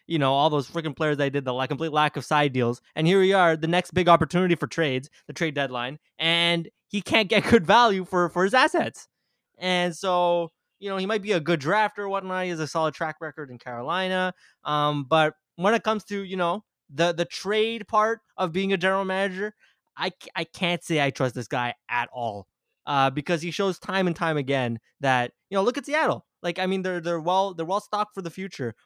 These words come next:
but they could be so much better stocked if I, they, you know, they had anchored, maybe they anchored the price of Giordano at a first round pick.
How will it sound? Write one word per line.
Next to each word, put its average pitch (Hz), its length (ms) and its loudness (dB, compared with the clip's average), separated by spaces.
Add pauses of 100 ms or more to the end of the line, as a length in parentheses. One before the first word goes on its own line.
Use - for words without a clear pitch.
but 175 80 -4
they 175 80 -4
could 185 100 -2
be 175 80 -4
so 208 220 -2
much 185 200 -2
better 185 280 4
stocked 131 320 0 (120)
if 160 120 -10
I, 151 160 0
they, 151 100 -8
you 165 120 -6
know, 156 200 -2 (160)
they 147 60 -4
had 127 200 0
anchored, 143 460 -4 (300)
maybe 139 160 -2
they 139 100 -2
anchored 151 280 -2
the 143 60 0
price 143 220 -2
of 143 80 -10
Giordano 131 480 -2
at 120 100 2
a 117 60 -4
first 131 260 -4
round 117 200 -4
pick. 190 240 -10